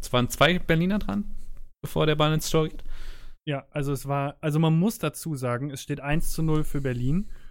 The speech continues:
Speaker 2: und wir haben die sechsundneunzigste
Speaker 1: Ja.
Speaker 2: Spielminute und es gibt einen guten Freistoß für, ähm,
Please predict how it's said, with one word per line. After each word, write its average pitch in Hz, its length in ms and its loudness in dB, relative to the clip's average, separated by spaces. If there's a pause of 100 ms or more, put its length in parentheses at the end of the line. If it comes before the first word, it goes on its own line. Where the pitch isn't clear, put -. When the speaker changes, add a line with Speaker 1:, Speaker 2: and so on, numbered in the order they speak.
(220)
Speaker 2:
und 196 220 4
wir 147 160 0
haben 156 220 0
die 143 100 -2
sechsundneunzigste 160 760 0
Speaker 1:
Ja. 117 180 2
Speaker 2:
Spielminute 123 420 0
und 139 100 -2
es 123 120 -4
gibt - 160 -4
einen 135 80 -2
guten 190 300 8
Freistoß 147 640 2 (220)
für, 147 460 0 (640)
ähm, 131 600 0